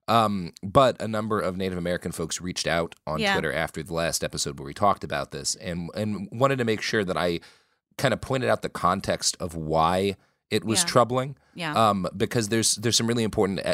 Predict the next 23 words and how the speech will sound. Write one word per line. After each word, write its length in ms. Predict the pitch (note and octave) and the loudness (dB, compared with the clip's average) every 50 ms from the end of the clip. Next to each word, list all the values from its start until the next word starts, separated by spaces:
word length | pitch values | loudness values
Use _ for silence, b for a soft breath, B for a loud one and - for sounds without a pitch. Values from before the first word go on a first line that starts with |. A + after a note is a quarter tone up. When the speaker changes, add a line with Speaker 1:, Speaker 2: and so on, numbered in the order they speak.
| - - | 0 0
Speaker 1:
information 560 | G#2+ G#2 - G#2+ G2 G2 F#2 F2 - F#2+ F2 | 0 0 0 0 0 2 0 0 0 -2 -2
about, 480 | E2+ D2+ - F2 F2+ F2+ E2 - - - - | -2 0 2 2 4 2 2 -2 -4 -6 -4
um, 240 | F#2+ F#2 E2+ D#2+ D#2 | -4 -4 -4 -6 -4
kind 200 | - A2 A2 G2+ | -2 0 0 0
of 120 | F#2 G2 | -2 -2
the 80 | G#2+ G2+ | -2 0
way 440 | E2+ F2+ G2+ G#2+ G#2+ G#2 G#2 G2 - b b b b b b b _ | 0 2 2 4 4 2 2 0 -4 b b b b b b b _
Native 380 | F#2+ G2+ G2+ G2 G2+ G2+ G#2 F2+ | -8 -4 -2 0 0 0 0 -2
Americanness 1000 | G2+ F2+ E2 E2 F2+ G#2 G#2 G2 - - G2 G2 F#2+ F#2 F#2+ F#2 - - - - - | -2 -2 -2 0 0 0 0 0 -2 -4 -4 -2 -2 -2 0 0 2 2 2 0 -2
is 220 | - F#2 F2 - | -4 -6 -6 -6
determined 680 | - - E2+ - - G#2 G2 F#2 F2 E2+ E2+ D#2+ - - - | -8 -10 -10 -6 -4 -2 -2 -2 -2 -4 -4 -6 -8 -12 -12
legally, 600 | D2+ D#2+ F2 G2+ G#2 G2+ G2 F2+ D2+ A#1+ G#1+ - b b b b b b b _ F#2+ | -8 -6 -4 -4 -2 -2 -2 -4 -4 -4 -8 -12 b b b b b b b _ 0
um, 480 | G2+ G2 F2+ F2 E2 D#2 D2 B1+ - - _ | 2 2 2 0 -2 -6 -8 -12 -14 -14 _
that 160 | - G2 G#2+ F#2 | -4 -2 0 2
what 160 | G2+ G2 - | 2 2 0
she 160 | - - G#2+ | 0 -2 2
did 220 | F2 G2 F#2+ F2 | 2 2 2 2
fed 240 | - - E2+ D#2 - | 0 0 0 0 2
into, 600 | - A#2 A#2+ B2 A2 - A#2+ A2+ G#2+ G#2 G2+ G2 b b b b b - | 2 2 2 2 2 2 2 2 2 2 0 -2 b b b b b -4
um, 240 | F#2+ F#2+ F#2 E2+ D#2+ | -2 0 0 0 0
that 140 | F#2 F2+ | -2 0
goes 220 | F#2+ A#2 A#2 A2+ - | 2 2 2 4 4
back 320 | G#2+ G2 F#2+ F2+ - - | 4 4 4 4 2 -2